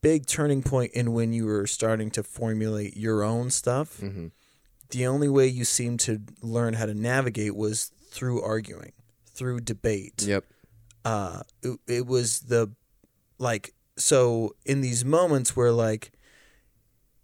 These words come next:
Speaker 1: there was no argument in sight,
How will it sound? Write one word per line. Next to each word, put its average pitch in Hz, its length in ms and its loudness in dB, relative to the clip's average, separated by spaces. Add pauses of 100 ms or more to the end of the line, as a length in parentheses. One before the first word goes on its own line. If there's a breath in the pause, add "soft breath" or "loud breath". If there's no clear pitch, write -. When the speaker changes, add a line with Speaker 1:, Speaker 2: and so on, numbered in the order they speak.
(340)
Speaker 1:
there 127 260 2
was 117 280 -4
no 139 280 6
argument 131 500 2
in 104 160 -4
sight, 87 400 -4